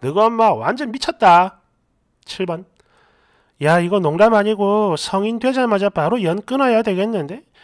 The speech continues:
안 그랬다간 쓰니만 정신병 걸릴 거야. 이거 백 프로다." 팔 번. "아이고, 여자인 네가 잘 풀리면 뭐하냐? 그딴 걸 어디다 쓰냐? 남자인 네 동생이 잘 풀려야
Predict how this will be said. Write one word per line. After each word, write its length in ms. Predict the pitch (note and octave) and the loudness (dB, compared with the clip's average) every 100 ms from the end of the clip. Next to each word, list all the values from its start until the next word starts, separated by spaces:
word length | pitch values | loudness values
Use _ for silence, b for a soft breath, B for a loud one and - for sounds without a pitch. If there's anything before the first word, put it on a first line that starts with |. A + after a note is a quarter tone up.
| b - | b -2
안 200 | D3 G#3 | -2 0
그랬다간 460 | C4+ D4 C#4 C4+ | 0 2 0 0
쓰니만 520 | C4+ - D#4+ D#4+ D4+ | -2 -2 0 2 0
정신병 480 | - E3 E3 A#3+ B3 | -2 -6 -6 -6 -4
걸릴 300 | A#3+ F#3 A3 | -2 -2 -2
거야. 320 | A#3 D#3+ G#2+ - | -4 -6 -6 -14
이거 140 | C#3 E3 | -14 -8
백 300 | - D#4+ - | -2 -2 0
프로다." 540 | - E4+ F3+ D#3 C#4+ _ _ _ _ _ _ _ _ | 2 4 4 0 -6 _ _ _ _ _ _ _ _
팔 180 | - G3+ | -12 -8
번. 220 | F3+ G3 - _ _ _ _ _ b b b b b b b - | -6 -8 -14 _ _ _ _ _ b b b b b b b 0
"아이고, 720 | C#4+ C4+ C4 B3 A#3+ A#3+ A3 _ _ - | 4 4 2 0 0 -2 -6 _ _ 4
여자인 400 | - G#4 G#4 F#4+ | 6 8 8 6
네가 220 | C#4 D4 | 4 2
잘 180 | D#4+ - | 4 2
풀리면 400 | - E4+ E4 D4+ | 2 0 2 0
뭐하냐? 640 | A3 G#3+ F4 D#4 E3 - _ _ _ | 6 8 8 6 0 -2 _ _ _
그딴 300 | - - G#4+ | 0 4 4
걸 80 | F#4+ | 4
어디다 300 | F3+ C4+ F#4+ | 4 6 4
쓰냐? 500 | - A4 G#4 A3 B2 _ _ | 6 4 6 4 2 _ _
남자인 560 | - G#3+ F4 D#4+ D4+ C#4 | 0 2 4 6 4 4
네 140 | A#3+ | -4
동생이 480 | C4 G3 B3 F#4 E4+ | 0 0 0 0 0
잘 180 | A3+ A3+ | 2 0
풀려야 720 | A#3+ D#4+ D#4 D4+ D4 B3+ G#3 | 0 -2 4 8 8 8 6